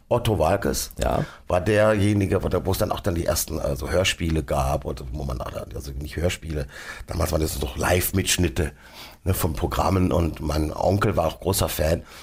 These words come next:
Speaker 1: und wir haben es die zusammen angehört und dann hinterher konntest du das mitsprechen.
Speaker 2: Hm.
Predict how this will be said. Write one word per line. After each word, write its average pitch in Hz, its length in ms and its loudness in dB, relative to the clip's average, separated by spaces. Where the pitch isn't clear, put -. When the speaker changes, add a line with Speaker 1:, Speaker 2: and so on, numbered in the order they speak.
Speaker 1:
und - 100 -6
wir 71 140 4
haben 95 80 2
es 92 80 2
die 101 140 -2
zusammen 90 360 2
angehört 104 480 4
und 90 80 0
dann 95 120 4
hinterher 120 240 2
konntest - 260 -2
du - 60 -10
das 107 140 -2
mitsprechen. 87 640 -2
Speaker 2:
Hm. 101 140 2